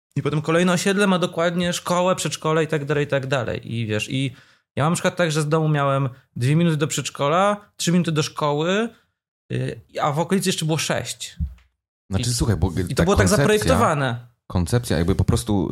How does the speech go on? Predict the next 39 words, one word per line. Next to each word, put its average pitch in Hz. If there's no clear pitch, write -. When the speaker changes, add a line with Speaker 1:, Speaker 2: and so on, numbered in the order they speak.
Speaker 2:
my, 87
my 90
jesteśmy 87
tak 101
zrażeni 80
do 73
komunizmu, 73
że 80
wszystko, 117
co 95
jest, 90
y, 73
komuna, 95
to 80
jest 73
do 67
dupy. 73
Ale 80
prawda 113
jest 90
taka, 80
że 85
dzisiaj 82
to 107
wygląda 73
tak -
samo. 62
Nawet, 76
y, 73
bardziej 65
bym 62
powiedział, 62
bo, 67
y, 78
na 80
przykład 85
weźmy 90
falowce 78
Speaker 1:
No. 135